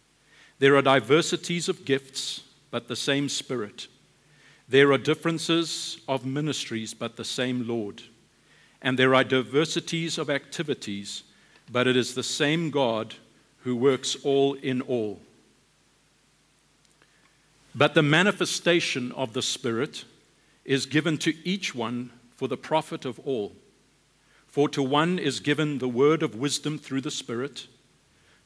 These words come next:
to another the word of knowledge through the same Spirit, to another faith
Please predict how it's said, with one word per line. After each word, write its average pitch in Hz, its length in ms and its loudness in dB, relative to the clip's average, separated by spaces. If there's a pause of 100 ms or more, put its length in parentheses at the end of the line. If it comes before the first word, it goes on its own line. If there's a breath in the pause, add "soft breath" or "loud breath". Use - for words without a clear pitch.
to 127 120 0
another 147 360 4
the 131 140 0
word 139 200 4
of 131 140 0
knowledge 131 760 -4 (380)
through 139 220 -2
the 127 100 -2
same 143 320 -2
Spirit, 117 580 -8 (640 soft breath)
to 139 120 -4
another 135 320 4
faith - 600 -6